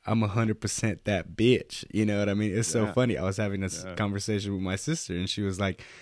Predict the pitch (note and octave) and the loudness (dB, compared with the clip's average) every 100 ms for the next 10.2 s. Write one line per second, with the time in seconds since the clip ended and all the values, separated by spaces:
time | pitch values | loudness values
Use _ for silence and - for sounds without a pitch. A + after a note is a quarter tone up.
0 | - - - - G2 G#2+ A2 G#2 G2+ G#2 | -20 -20 -18 0 2 2 2 0 0 -2
1 | G2+ G2 - G2 - F#2+ F2 G#2 - F2+ | -2 -4 -2 -4 -2 -2 0 -2 0 -4
2 | E2+ - - F2 F2 F#2+ F#2 G#2 G2+ F2+ | -4 -6 -8 -6 -4 -4 -6 -2 -2 0
3 | A#2 B2 - G2+ F#2 F2 - - - - | 0 -2 -6 -8 -6 -8 -10 -16 -20 -12
4 | F#2 F2+ D#2+ - E2+ F2 F2+ G#2 - E2+ | -4 -2 -2 -2 -2 0 0 -2 -4 -8
5 | - D2 - G2 F#2+ D#2+ - G2 F2 F#2 | -4 -6 -2 -2 -2 -4 -6 -4 -2 -2
6 | B2 G2+ - - F#2+ F#2 D#2+ F#2 C#3 - | -4 -10 -10 -4 -2 -2 -2 -4 -6 -14
7 | - - _ F2+ F2 F#2+ F#2 F#2 F#2 - | -20 -20 _ -8 -4 -2 -2 0 -2 0
8 | G2+ - G2 F2+ - F2+ F#2 A2 B2+ A#2 | -8 -6 -6 -6 -6 -4 -2 -4 -4 -4
9 | F2+ F2 F2 F2 F2 D#2+ - - F#2 F#2+ | -2 -2 0 0 -2 -2 -6 -8 -2 -2
10 | B2 | -2